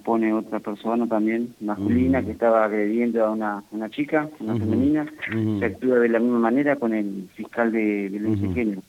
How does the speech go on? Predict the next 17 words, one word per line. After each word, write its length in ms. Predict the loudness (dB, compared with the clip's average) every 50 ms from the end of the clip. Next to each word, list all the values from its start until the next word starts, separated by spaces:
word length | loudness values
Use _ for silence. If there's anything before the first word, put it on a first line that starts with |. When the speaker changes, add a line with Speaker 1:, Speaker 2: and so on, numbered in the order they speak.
| _ _ -8
Speaker 2:
Ujú. 380 | -6 -6 -4 -4 -4 -6 -6 -6 -2
Speaker 1:
Y 60 | -2 -2
en 60 | 0
comisaría 760 | 2 2 2 2 2 0 0 0 2 2 4 4 4 4 4
undécima... 800 | 4 2 4 4 2 2 0 0 0 2 2 2 2 2 0 -2
Y 120 | 0 0
Speaker 2:
¿Y 40 | 0
Speaker 1:
en 60 | 2
Speaker 2:
bueno, 220 | 4 4 4 6 6
en 200 | 6 6 6 4
estos 180 | 4 2 0
casos 280 | 0 0 0 0 -2 -2
fueron 280 | -2 0 0 0 0 -2
detenidos 640 | -2 -4 -4 -2 0 0 2 2 2 2 2 0
los, 380 | 0 0 0 0 0 -2 -2 -2
los 140 | -2 -2 -2
agresores? 680 | 0 -2 -2 -2 0 2 2 2 2 0 -6 -8